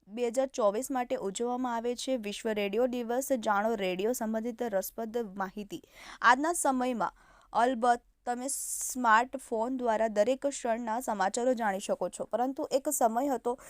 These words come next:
જ્યારે રેડિયો દેશ અને વિશ્વ સાથે સંબંધિત માહિતીનો મુખ્ય સ્ત્રોત હતો. જો ભારતમાં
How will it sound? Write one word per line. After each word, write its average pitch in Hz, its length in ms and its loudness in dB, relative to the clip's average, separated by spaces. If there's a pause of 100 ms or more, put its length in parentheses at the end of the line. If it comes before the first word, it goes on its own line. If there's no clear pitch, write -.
(180)
જ્યારે 269 180 2
રેડિયો 254 360 4
દેશ 233 360 0
અને 277 140 0
વિશ્વ 233 320 0
સાથે 240 300 4
સંબંધિત 226 440 0
માહિતીનો 220 500 -2
મુખ્ય 226 320 -4
સ્ત્રોત 196 360 -6
હતો. - 240 -8 (320)
જો 269 120 0
ભારતમાં 269 720 4